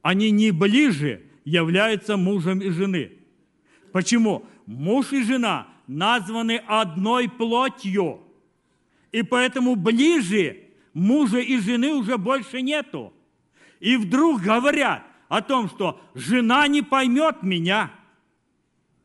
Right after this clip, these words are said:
муж не поймёт меня. Почему? В чём дело? От незнания друг друга. Вот она проблема,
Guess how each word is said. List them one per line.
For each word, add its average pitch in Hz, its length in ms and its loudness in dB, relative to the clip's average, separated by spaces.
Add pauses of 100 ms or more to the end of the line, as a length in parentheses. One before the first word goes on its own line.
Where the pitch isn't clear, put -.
(320)
муж 254 340 2
не 294 160 2
поймёт 277 580 2
меня. 202 580 0 (520)
Почему? 285 720 0 (680)
В - 80 -20
чём 294 300 2
дело? 190 420 -2 (680)
От 220 260 -6
незнания 190 1000 -8 (160)
друг 165 440 -8
друга. 170 580 -10 (480)
Вот 175 360 0
она 180 180 2
проблема, 143 680 -6